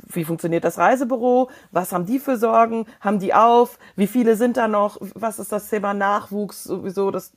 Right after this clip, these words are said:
ne, wissen wir alle, Fachkräftemangel und so weiter. Und dann obendrauf noch als wirklich Sahnehäubchen, aber gleichzeitig größte Hürde, die Technik. Eben sowas wie, wir haben jetzt ein Feld für die E-Mail-Adresse, das ist dann was ganz Kleines, bis hin zu,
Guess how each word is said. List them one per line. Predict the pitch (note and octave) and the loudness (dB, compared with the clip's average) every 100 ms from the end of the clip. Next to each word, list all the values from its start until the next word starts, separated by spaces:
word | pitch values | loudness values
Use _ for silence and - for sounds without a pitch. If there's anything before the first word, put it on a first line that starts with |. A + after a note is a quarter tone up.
| - | -14
ne, | - G3+ G3+ | -8 -6 -6
wissen | G3+ G3+ | -6 -6
wir | F#3+ | -4
alle, | F#3 | -4
Fachkräftemangel | - G3+ - F#3+ - F3+ E3+ F3 E3 | -4 -6 -4 -8 -6 -6 -4 -4 -4
und | E3 | -4
so | D#3+ | -2
weiter. | D#3 D#3 D#3+ - - _ | 0 0 -2 -8 -20 _
Und | F#3+ E3 - | -4 -2 4
dann | A3+ C#4 C#4 | 4 4 4
obendrauf | G#3+ F#3 E3 D#3+ E3+ G#3+ | 2 2 0 2 4 2
noch | F3+ D#3+ - | 0 -4 -2
als | D3+ - - | -4 -4 -4
wirklich | F3+ F3+ E3+ - _ _ - _ | -2 0 -2 -6 _ _ -20 _
Sahnehäubchen, | D3+ E3 A#3+ G#3 F#3 - F#3+ | 2 4 4 4 4 2 -4
aber | C#3+ D3 | -2 0
gleichzeitig | D3+ D#3 G#3+ E3+ - | 0 -2 -2 -6 -6
größte | D#3+ F3 - D3+ | -4 -4 -4 -4
Hürde, | D3+ D3+ D3 - _ - | -2 0 -2 -6 _ -8
die | F3 | -6
Technik. | - E3 - B2 - _ - | -4 -4 -4 -8 -8 _ 0
Eben | G#3+ G#3 | 2 2
sowas | F3+ F#3+ E3+ E3 E3+ | 0 0 0 -2 -4
wie, | F3+ F3 - | -4 -6 -8
wir | - G3+ | -2 0
haben | F#3+ | 2
jetzt | F3+ - | 0 2
ein | E3 | -2
Feld | - E3 E3 | 2 2 2
für | - | -2
die | F3 C#3+ | -6 -2
E-Mail-Adresse, | D#3+ D#3+ F3+ F#3+ G#3 C#4 - - | 0 0 0 -2 -2 -2 -2 -2
das | D3+ | -2
ist | C#3+ - | -2 -2
dann | C#3+ C#3 | -2 0
was | C#3+ C#3+ | -4 -4
ganz | - D3+ - | -2 -4 -4
Kleines, | F3 D3+ E3 G#3+ - | 0 2 2 -2 -4
bis | A3 - | -4 -2
hin | G3+ G3+ | -4 -4
zu, | G3+ G#3 G#3 | -4 -2 -2